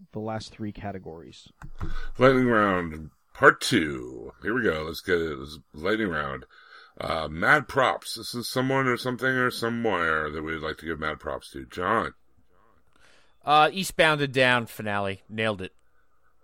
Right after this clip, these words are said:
Speaker 2: Uh, H H W L O D posse, everyone that makes this silliness that we do every week possible, and who listens, and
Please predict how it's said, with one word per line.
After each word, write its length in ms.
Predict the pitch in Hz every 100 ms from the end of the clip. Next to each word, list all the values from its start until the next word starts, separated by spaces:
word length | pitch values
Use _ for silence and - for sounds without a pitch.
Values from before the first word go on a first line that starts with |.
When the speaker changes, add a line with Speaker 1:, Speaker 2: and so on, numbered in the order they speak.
| -
Speaker 2:
Uh, 340 | - 98 87 87
H 180 | 98 123
H 220 | 107 -
W 260 | 113 104
L 120 | 101 98
O 80 |
D 160 | 87 90
posse, 520 | - 85 80 82 80
everyone 340 | 87 95 92 87
that 100 | 85
makes 260 | 85 -
this 160 | 82 -
silliness 480 | 92 82 80 80 -
that 100 | 80
we 120 | 76
do 240 | 76 78
every 180 | 71 73
week 200 | 73 69
possible, 600 | - 71 - 67 76 71
and 140 | 71 73
who 80 |
listens, 540 | 73 78 - 78 71 73
and 220 | 69